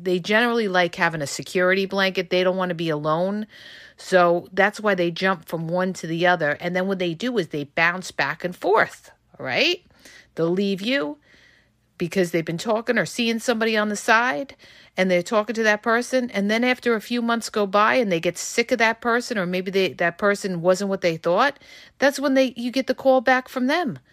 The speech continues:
Then they wanna come back to you. Now, they're not necessarily coming back to you because, oh, they realized, uh, they were in love with you and they're coming back.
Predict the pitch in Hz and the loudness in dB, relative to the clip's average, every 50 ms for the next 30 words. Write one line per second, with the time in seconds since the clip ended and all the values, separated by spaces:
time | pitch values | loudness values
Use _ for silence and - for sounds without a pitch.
0 | _ _ _ _ 185 180 226 262 269 294 285 277 269 269 269 262 - 269 247 240 | _ _ _ _ 0 2 2 2 2 2 0 2 2 0 0 0 0 0 2 2
1 | 277 285 320 349 - - - 160 131 117 113 - - - - - - - - - | 2 2 2 -2 -6 -6 -6 -4 -4 -6 -8 -10 -18 -20 -20 -20 -20 -20 -20 -4
2 | - 254 285 285 269 302 285 311 330 349 339 330 339 - - 277 - - 302 294 | 0 2 2 4 4 2 2 2 2 2 2 0 -2 -2 -4 -6 -2 0 2 2
3 | 294 262 262 269 - - 277 262 262 247 220 262 269 294 311 - - 294 269 254 | 2 2 0 -2 -2 -2 -2 0 0 0 0 0 0 0 -2 -4 -6 -4 -2 0
4 | 240 226 233 - - - - - - - _ - 254 233 196 247 240 226 220 208 | 0 -2 -2 -6 -14 -20 -20 -20 -20 -14 _ -2 -2 0 2 4 4 4 2 2
5 | - - - 233 240 240 220 202 180 165 - 196 196 190 190 220 226 220 214 202 | -2 -2 2 2 4 4 4 2 0 0 2 2 2 4 2 2 2 2 2 2
6 | 196 190 175 - - - - 185 180 180 175 170 165 165 - - - - - _ | 0 0 -2 -4 -4 -2 0 2 2 2 0 -2 -4 -6 -10 -16 -20 -20 -20 _
7 | - 160 165 202 214 220 196 190 185 175 170 170 165 180 214 269 254 240 208 196 | -6 0 2 4 4 4 2 2 0 0 -2 -2 0 2 2 2 2 0 -2 -2
8 | - 185 175 170 165 165 165 160 160 160 151 - 151 160 156 175 165 160 - - | -2 -2 0 0 0 0 -2 -2 -4 -6 -8 -8 -10 -6 -4 -4 -4 -2 -2 -4
9 | 185 180 170 151 135 170 190 254 294 294 262 - - - - - | -4 -4 -4 -4 -2 0 2 2 2 0 0 -4 -12 -16 -20 -20